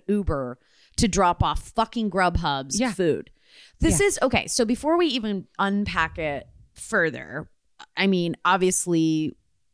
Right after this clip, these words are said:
Speaker 1: you know, at peak points when you're using Seamless, Grubhub, DoorDash, whatever, pick your poison. Saturday nights, baby, if you go to, if you go to try and order at eight P M when
Speaker 2: Yeah.
Speaker 1: everyone else is on the prowl, they turn, they, they turn their restaurant off.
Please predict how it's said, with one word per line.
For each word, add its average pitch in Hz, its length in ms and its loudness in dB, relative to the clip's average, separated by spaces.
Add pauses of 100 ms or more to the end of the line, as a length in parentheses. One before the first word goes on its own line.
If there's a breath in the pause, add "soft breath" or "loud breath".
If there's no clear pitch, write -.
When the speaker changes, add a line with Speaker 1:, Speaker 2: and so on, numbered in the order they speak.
(280)
Speaker 1:
you 185 120 4
know, 165 160 2
at - 160 0
peak - 340 -2
points 175 500 0
when 170 140 -4
you're 165 100 -4
using 165 280 -6
Seamless, 170 580 -2
Grubhub, 156 680 0
DoorDash, 151 580 0
whatever, 160 480 -2
pick - 180 -4
your 185 100 -6
poison. 143 520 0 (380 loud breath)
Saturday 220 560 4
nights, 311 500 0 (380 loud breath)
baby, 311 340 2
if - 140 -2
you 427 180 6
go 427 200 4
to, 392 140 4
if 262 80 -2
you 381 120 2
go 466 100 4
to 466 100 2
try 320 220 2
and 285 140 4
order 226 260 4
at 175 140 4
eight 190 200 -2
P 190 220 -2
M 139 380 -4
when 160 140 -2
Speaker 2:
Yeah. 453 80 4
Speaker 1:
everyone 208 200 2
else 185 400 0
is 180 160 0
on 190 160 2
the 190 80 0
prowl, 165 400 2
they 226 280 2
turn, 262 440 0
they, 240 200 -2
they 233 180 -4
turn 240 260 0
their 233 120 2
restaurant 175 440 0
off. - 240 -14